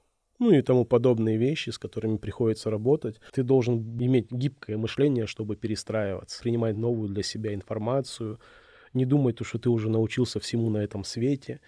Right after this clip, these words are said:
то, что это очень простая профессия, в которой ты легко там, э, будешь до-, достигнешь максимума. Нет. То есть у тебя должно быть желание учиться, меняться. Умение, а это значит умение воспринимать обратную связь.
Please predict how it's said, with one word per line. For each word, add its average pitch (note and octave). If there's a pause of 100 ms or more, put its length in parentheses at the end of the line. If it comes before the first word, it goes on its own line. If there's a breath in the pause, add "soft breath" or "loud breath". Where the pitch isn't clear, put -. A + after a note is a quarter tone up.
(320 soft breath)
то, -
что B2+
это B2+
очень C3
простая A2 (400 loud breath)
профессия, A#2 (140)
в -
которой A#2
ты G2+ (960 soft breath)
легко B2
там, G2+ (480 loud breath)
э, A2 (420 loud breath)
будешь C3
до-, A#2
достигнешь B2+
максимума. C3
Нет. B2 (240)
То G2
есть F#2+
у -
тебя D#3+
должно C3
быть G#2+
желание A#2
учиться, F3
меняться. C3 (400)
Умение, B2
а -
это A2+
значит G#2
умение G2+
воспринимать C#3+
обратную G#2
связь. G2+